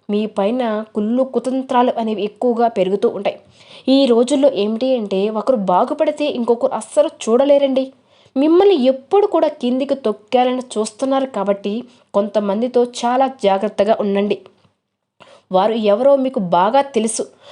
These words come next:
ఒకవేళ మీకు నరదిష్టి తగిలితే బద్ధకంగా ఉంటుంది.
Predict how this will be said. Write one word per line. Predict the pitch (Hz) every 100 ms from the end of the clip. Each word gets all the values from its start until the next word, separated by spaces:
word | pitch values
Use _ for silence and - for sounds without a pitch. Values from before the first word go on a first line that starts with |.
| - -
ఒకవేళ | 226 233 208 220 254 214 214 -
మీకు | 226 247
నరదిష్టి | 220 180 220 269 262 294
తగిలితే | 277 208 208 208 208
బద్ధకంగా | 196 175 170 190 202 220 226
ఉంటుంది. | 202 180 190 196